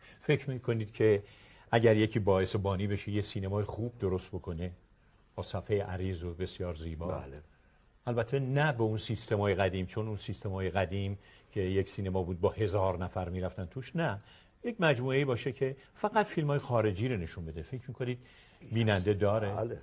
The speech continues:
Speaker 2: خیلی بیننده
Speaker 1: مردم
Speaker 2: داره.
Speaker 1: استقبال می‌کنن؟
Speaker 2: خیلی استقبال می‌کنن. اون موقع
Speaker 1: پس
Speaker 2: تازه
Speaker 1: چطور اینا
Speaker 2: اهمیت
Speaker 1: که
Speaker 2: کار ما
Speaker 1: حرفه‌ای هستن، تاجر این کار هستن، پا پیش نمیذارن یه همچین کاری رو بکنن؟
Speaker 2: خب، اینا رو باید از خودشون بپرسیم. حتماً یه معضلاتی دارن.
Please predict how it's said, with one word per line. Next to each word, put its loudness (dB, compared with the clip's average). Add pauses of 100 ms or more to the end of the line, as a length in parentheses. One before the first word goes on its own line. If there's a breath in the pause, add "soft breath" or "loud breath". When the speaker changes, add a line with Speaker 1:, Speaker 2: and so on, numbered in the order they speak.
Speaker 2:
خیلی 0
بیننده -10
Speaker 1:
مردم -2
Speaker 2:
داره. -2
Speaker 1:
استقبال -2
می‌کنن؟ -6
Speaker 2:
خیلی 4
استقبال -10
می‌کنن. -20 (540 soft breath)
اون 2
موقع 4
Speaker 1:
پس 0
Speaker 2:
تازه 6
Speaker 1:
چطور 2
اینا 2
Speaker 2:
اهمیت 6
Speaker 1:
که 4
Speaker 2:
کار 6
ما 12
Speaker 1:
حرفه‌ای 6
هستن، -2
تاجر 2
این 0
کار -2
هستن، -4 (400 loud breath)
پا 2
پیش 0
نمیذارن 6
یه 0
همچین -4
کاری -10
رو -10
بکنن؟ -16 (140)
Speaker 2:
خب، 4 (160)
اینا 4
رو 6
باید 6
از 0
خودشون -4
بپرسیم. -6
حتماً -4
یه -2
معضلاتی -6
دارن. -6